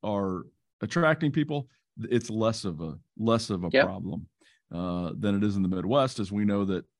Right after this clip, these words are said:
Speaker 1: you know, the Midwest has either been stagnant or, if you're Illinois, you're losing population. So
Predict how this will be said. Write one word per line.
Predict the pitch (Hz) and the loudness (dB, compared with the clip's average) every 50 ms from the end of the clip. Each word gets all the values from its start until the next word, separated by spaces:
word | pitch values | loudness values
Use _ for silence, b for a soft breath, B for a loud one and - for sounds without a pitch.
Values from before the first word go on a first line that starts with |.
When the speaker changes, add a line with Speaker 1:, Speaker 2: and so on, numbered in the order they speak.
| _ _ | _ _
Speaker 1:
you | 98 95 | -6 -4
know, | 90 | -2
the | 90 95 | 0 2
Midwest | 104 110 110 107 107 107 110 - | 2 2 4 4 4 2 2 0
has | 98 87 104 | -2 0 0
either | 107 101 98 | 0 2 0
been | 92 90 85 | 0 -2 -4
stagnant | - - - 104 98 98 101 98 104 110 - - | -6 -6 -4 -2 -2 0 0 0 -2 -4 -4 -6
or, | 95 92 90 87 85 80 - - - _ - | -6 -6 -4 -4 -4 -6 -8 -14 -20 _ -14
if | - - - | -12 -10 -8
you're | 95 82 | -6 -6
Illinois, | 85 104 107 95 92 95 98 98 98 | -4 -2 -2 -2 -2 -2 -2 -2 -2
you're | 101 95 92 | -2 -2 -2
losing | 98 107 107 101 95 87 78 | 0 0 0 0 -2 -2 -4
population. | 87 87 82 - 69 73 71 71 - 73 - | -4 -6 -6 -6 -8 -10 -10 -10 -12 -14 -14
So | - - 85 85 82 82 | -10 -8 -8 -8 -8 -10